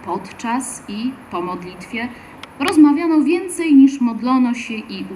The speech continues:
uczono. W ogóle nie byli tu tak bardzo skrupulatni jak w innych bajs, bejs midraszach, domach modlitwy i studiów.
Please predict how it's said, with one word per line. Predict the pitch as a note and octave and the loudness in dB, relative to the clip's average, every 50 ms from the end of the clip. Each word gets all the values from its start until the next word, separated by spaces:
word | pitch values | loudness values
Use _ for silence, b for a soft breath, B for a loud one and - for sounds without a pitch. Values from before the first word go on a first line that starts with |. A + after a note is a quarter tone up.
| F#3+ | -14
uczono. | - - F3+ E3 D#3+ D#3 D#3 D#3+ D#3 D#3 B B B B B B B B - - - | -10 -8 -6 -4 -2 -2 -2 -2 -4 -6 B B B B B B B B -20 -12 -4
W | D4+ F4+ | 0 4
ogóle | D#4 C4 B3+ A3+ F#3+ F#3 | 6 6 6 4 2 -2
nie | G3 G#3 G#3+ | -4 -4 -4
byli | G#3+ A3 G#3+ G#3+ G#3 G#3 | -2 -2 -4 -4 -4 -6
tu | - G#3+ G#3 | -8 -10 -8
tak | - G3 G3 G3 - - - - | -6 -6 -6 -8 -12 -16 -10 -4
bardzo | A3 A3+ G#3+ - G3+ G3 | -4 -4 -4 -4 -6 -8
skrupulatni | - - - G#3 G3 - G3+ G#3+ B3 C4+ B3+ B3 - - - G3 F#3+ | -10 -8 -10 -10 -8 -4 -2 4 4 4 4 2 -2 -8 -10 -8 -6
jak | F3+ F3+ F3 | -6 -8 -8
w | F3+ F3+ F3+ F3+ A#3 | -10 -12 -10 0 6
innych | B3 D4 C#4 B3 G#3 E3+ D#3+ D#3+ - - - - | 8 10 10 8 6 2 -4 -8 -10 -14 -14 -10
bajs, | F#3+ F#3 F3 F3 F#3 F#3+ - - - - - | -8 -8 -6 -6 -8 -10 -12 -16 -18 -16 -14
bejs | G#3 G3 G#3 G3+ G3+ G3+ G3+ - | -8 -4 -2 -2 -2 -4 -6 -4
midraszach, | G#3+ G#3 G#3+ G3+ G3+ F#3 E3+ D#3+ E3+ - - F#3+ G3 G3+ - B B B B B B B B B - F#3+ | -2 -2 0 0 0 0 0 0 -2 -6 -6 -6 -6 -6 -8 B B B B B B B B B -6 -2
domach | A3+ G#3 G3+ G3+ G3+ G3+ A3 | 0 2 2 2 2 0 0
modlitwy | G#3+ G#3+ G3+ - G#3 A#3 - - - G3 | -2 -2 -2 -4 -6 -6 -8 -8 -10 -10
i | F#3+ | -10
studiów. | F#3 - - - F#3 F3 E3+ F3 F3 F3 F3 | -10 -12 -10 -8 -8 -6 -2 0 0 0 0